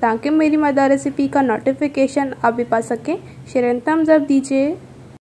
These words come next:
तो इस क्रिस्पी से स्नैक्स को बनाने के लिए सबसे पहले पैन में ऐड करेंगे थ्री से four tablespoon cooking oil। गरम करने के बाद प्याज ऐड करेंगे जो कि एक medium size का है और इसे chop सा cut किया हुआ है।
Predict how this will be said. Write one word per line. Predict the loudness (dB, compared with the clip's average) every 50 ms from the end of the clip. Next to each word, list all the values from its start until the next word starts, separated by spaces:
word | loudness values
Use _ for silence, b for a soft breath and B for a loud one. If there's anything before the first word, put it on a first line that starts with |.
| _ -4
तो | 4
इस | 6 6 6 8
क्रिस्पी | 8 8 8 8 8 10 10 12
से | 12 12 12
स्नैक्स | 10 10 8 8 6 4 6
को | 6 6
बनाने | 8 8 8 8 8 6 6
के | 8 8
लिए | 8 8 8
सबसे | 8 8 6 6 6 4 4
पहले | 6 8 8 8 8
पैन | 6 6 6 6 8 8
में | 8 8
ऐड | 8 6 4
करेंगे | 4 4 4 6 6 4 4 2
थ्री | 2 2 2 4
से | 4 4 4
four | 8 8 8 8
tablespoon | 10 8 6 6 4 2 0 0 0 2 2 2
cooking | 2 2 2 2 2 0 2 4 6
oil। | 6 8 8 8 8 8
गरम | 8 8 6 6 6
करने | 6 4 4 4 4
के | 2 2 4
बाद | 6 6 4 4 4
प्याज | 4 6 6 6 6 6
ऐड | 4 4 4
करेंगे | 4 6 6 6 6 6 6
जो | 4 2
कि | 0 2 4 6
एक | 6 6 6 4
medium | 2 2 2 2 4 4 6
size | 6 8 6 6 6
का | 4 4 4
है | 6 6 6 6
और | 6 6 4 4
इसे | 4 0 2
chop | 4 4 4 4 4
सा | 2 0 2
cut | 2 2 0 2
किया | 2 4 6 8
हुआ | 8 8 8
है। | 6